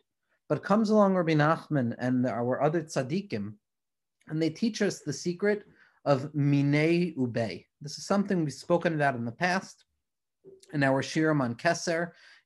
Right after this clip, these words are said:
in the series on the Sfiros, and something that we'll Be'ezras Hashem speak about in the future, something that rests at the core of the systems of many of our tzaddikim, the secret of minei ubei, in and of itself. This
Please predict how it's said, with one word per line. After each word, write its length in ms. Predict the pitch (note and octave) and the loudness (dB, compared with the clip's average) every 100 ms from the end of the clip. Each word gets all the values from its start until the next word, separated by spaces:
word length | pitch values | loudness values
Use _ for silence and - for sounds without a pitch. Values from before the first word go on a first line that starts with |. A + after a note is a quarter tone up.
| C#3 | -4
in 100 | C3 | -4
the 60 | |
series 400 | B2 D#3+ D#3 C#3+ | -2 2 2 2
on 120 | C#3 | 0
the 60 | B2+ | 0
Sfiros, 520 | - D#3+ F3 E3+ E3 | -2 0 2 2 0
and 140 | C#3+ C#3 | -6 -4
something 400 | D3+ D3+ C#3+ C#3 | -4 -4 -4 -4
that 140 | A2+ | -4
we'll 100 | B2+ | -4
Be'ezras 480 | B2 C#3+ D3+ D3 D3 | -4 -4 -4 -6 -8
Hashem 300 | C3 C#3+ C3 | -6 -4 -6
speak 300 | - D3+ D3 | -6 -8 -4
about 280 | C3 C3 A#2+ | 0 0 0
in 80 | |
the 80 | A2 | -8
future, 560 | G#2+ F3 F3+ F3+ E3+ E3+ - _ | -6 -6 -6 -4 -4 -6 -16 _
something 440 | - D#3+ D#3 D#3 C#3+ | -4 -2 0 -2 -2
that 160 | B2+ | -2
rests 380 | C3 C#3+ C#3+ - | 0 -2 -4 -12
at 120 | A#2 | -14
the 80 | G#2+ | -16
core 500 | - - E3 D#3 C3 | -10 -2 2 2 0
of 120 | B2 | -4
the 80 | A#2+ | -10
systems 640 | - E3 D#3 - C3+ B2 | -10 -8 -8 -4 -2 -2
of 120 | A#2+ A2+ | -4 -4
many 300 | C#3 D3 C#3 | -2 -2 -2
of 80 | |
our 220 | B2 A2+ G#2+ | -2 -4 -6
tzaddikim, 760 | - A#2+ D#3+ G3 E3+ D3+ C#3+ - - - _ | -8 -6 -6 -6 -4 -2 -4 -8 -20 -20 _
the 60 | D3+ | -10
secret 420 | - G#3 G#3 E3+ | -4 -2 0 2
of 140 | C#3+ | 2
minei 440 | C#3+ D3 D3 D#3 D#3+ | 2 2 4 2 4
ubei, 480 | D3+ B2 C3+ G#2+ - | 2 2 -2 -2 -2
in 180 | C#3 D3 | -2 0
and 120 | C#3 | -2
of 140 | A#2+ | -4
itself. 500 | A#2 - - F2+ - _ _ _ - - - B2+ | -8 -10 -10 -10 -12 _ _ _ -20 -20 -18 -2
This 540 | C3+ A3+ - - - | 4 4 2 -8 -10